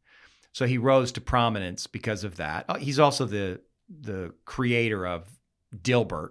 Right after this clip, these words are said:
the cartoon strip Dilbert. And so he's been a, uh, popular and con-, controversial figure on Twitter.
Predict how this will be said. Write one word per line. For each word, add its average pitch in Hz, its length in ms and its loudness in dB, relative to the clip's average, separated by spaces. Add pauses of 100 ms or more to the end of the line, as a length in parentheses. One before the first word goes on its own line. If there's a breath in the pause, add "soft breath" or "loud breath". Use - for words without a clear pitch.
(160)
the - 80 -16
cartoon 95 480 -6
strip - 320 -12
Dilbert. 110 440 -6 (680 loud breath)
And 147 140 0
so 156 160 4
he's 147 260 2
been 143 260 2
a, 127 320 4
uh, 117 220 4
popular 117 560 2
and 113 100 -4
con-, 113 280 -4 (100)
controversial 113 680 0
figure 104 440 -4
on 101 100 -4
Twitter. 92 520 -8